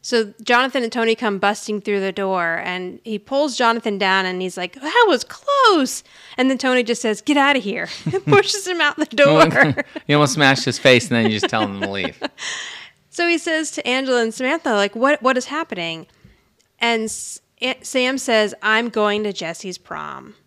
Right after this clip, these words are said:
Speaker 1: So there, there, there was an, that was an excited squeal.
Speaker 2: Oh.
Speaker 1: Yes, they were very happy because she's going to prom. You can already tell Angela's getting very excited here. She's like, "Doesn't that just give you the chills?" Tony's like, "Yeah, I got boo-, goosebumps."
Speaker 2: Yeah.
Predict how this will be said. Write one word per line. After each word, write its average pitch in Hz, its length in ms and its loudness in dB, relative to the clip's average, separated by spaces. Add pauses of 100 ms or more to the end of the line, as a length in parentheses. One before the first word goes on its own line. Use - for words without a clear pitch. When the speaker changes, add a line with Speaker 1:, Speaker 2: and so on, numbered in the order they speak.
(260)
Speaker 1:
So 220 200 -4
there, 202 320 -2 (160)
there, 214 360 0
there 226 140 -4
was 220 160 -2
an, 226 160 -4
that 240 140 2
was 240 140 2
an 226 60 0
excited 285 640 -2
squeal. - 640 -12
Speaker 2:
Oh. 90 400 -8 (140)
Speaker 1:
Yes, 175 240 -10
they 214 100 -4
were 208 120 -2
very 226 280 -2
happy 190 340 -8
because 175 600 -10 (420)
she's 220 360 -6
going 190 240 -4
to 180 60 -10
prom. - 420 -18 (500)
You 262 100 -6
can 269 140 -4
already 294 320 0
tell 330 340 0
Angela's 196 380 -2
getting 190 240 -4
very 180 220 -4
excited 170 420 -10
here. 180 220 -12
She's 202 260 -8
like, 196 160 -8
"Doesn't 311 280 -4
that 226 140 -6
just - 220 -10
give 320 160 -6
you 285 100 -4
the 202 120 -4
chills?" 302 720 -6 (340)
Tony's 262 260 0
like, 247 140 -4
"Yeah, 269 100 0
I 226 60 2
got 220 180 0
boo-, 240 120 -8
goosebumps." - 800 -6
Speaker 2:
Yeah. 98 340 0